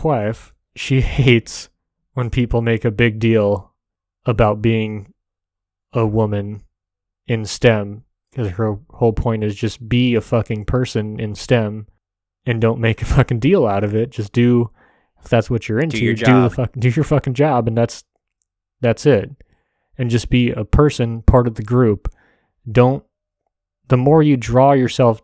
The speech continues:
Speaker 1: distant from the group, the less you're part of the group. If you're gonna make a whole big deal about being a woman and you're separate from all your coworkers, you're still gonna be separate from all your coworkers at the end of the day. So, just my, her two cents.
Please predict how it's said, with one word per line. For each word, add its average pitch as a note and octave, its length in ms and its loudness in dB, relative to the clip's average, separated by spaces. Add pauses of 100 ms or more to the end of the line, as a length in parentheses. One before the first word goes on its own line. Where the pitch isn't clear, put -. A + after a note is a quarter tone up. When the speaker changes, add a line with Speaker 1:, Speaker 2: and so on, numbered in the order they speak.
(400)
Speaker 1:
distant C3 440 0
from A#2 200 -2
the A2 60 -4
group, A2+ 420 2
the A2+ 140 0
less A#2 280 0
you're A#2+ 80 -4
part B2+ 220 0
of G#2 80 -6
the G#2 60 0
group. G2+ 280 -6
If G#2 100 -4
you're B2 140 4
gonna B2 140 0
make A#2+ 240 -2
a A2+ 40 -2
whole B2 180 0
big A#2 220 2
deal A#2 200 2
about A2 280 0
being A#2 220 0
a A2 60 -2
woman A2 400 -2
and G#2+ 80 -12
you're G#2+ 120 -4
separate A#2 380 -2
from A2 160 -6
all A2+ 100 2
your G#2 140 -4
coworkers, A2+ 680 0 (1160)
you're B2 160 2
still D#3+ 240 6
gonna C3+ 180 4
be C#3 120 4
separate D3 340 0
from D3 140 0
all C#3+ 100 8
your B2 120 6
coworkers C3 460 4
at G#2+ 120 0
the A#2 80 -2
end G#2+ 100 -2
of G2+ 60 -6
the G2 60 -6
day. G2 220 -4
So, G2+ 440 -4 (1200)
just C#3+ 580 2
my, B2 440 0
her A#2 360 0
two A#2 180 -2
cents. G#2+ 600 -4